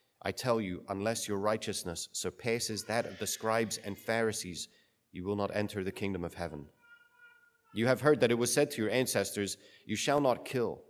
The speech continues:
and whoever kills will be liable to judgment." But I say to you, whoever is angry with his brother will be liable to judgment. And whoever says to his brother, "Raca," will be answerable to the Sanhedrin. And whoever says, "You fool," will be liable to fiery Gehenna.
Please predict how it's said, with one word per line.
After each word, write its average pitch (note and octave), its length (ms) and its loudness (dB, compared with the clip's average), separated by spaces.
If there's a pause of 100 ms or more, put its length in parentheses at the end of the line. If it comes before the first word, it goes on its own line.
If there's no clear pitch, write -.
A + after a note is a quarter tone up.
(240)
and F#2+ 140 -4
whoever G#2+ 260 0
kills C#3 320 2
will G2+ 60 -6
be G2+ 100 0
liable G#2 360 2
to G#2+ 100 -8
judgment." F#2 560 -4 (460)
But G2+ 180 2
I D3 140 4
say D3 260 4
to C3 160 -4
you, B2 360 0 (100)
whoever C3+ 360 4
is A#2+ 280 0
angry C3+ 320 2
with A#2+ 180 0
his A#2 160 -2
brother A2+ 340 2
will F#2+ 140 -4
be F#2+ 140 -4
liable F#2 340 0
to F#2+ 140 -10
judgment. E2 500 -6 (400)
And G#2 140 2
whoever C3+ 260 6
says C#3+ 300 2
to C#3+ 100 0
his C3+ 140 -2
brother, G#2+ 400 0
"Raca," F#2 560 -2 (220)
will G2+ 100 -2
be G2 180 0
answerable G#2 540 2
to F#2+ 140 -10
the F#2 80 -6
Sanhedrin. F2 640 -6 (420)
And G2 140 -2
whoever C3 240 4
says, A#2 460 2
"You A2+ 160 0
fool," A2+ 520 -4
will G2 120 -6
be G2+ 140 -2
liable G2 420 0
to - 120 -10
fiery G#2 400 0
Gehenna. E2 520 -6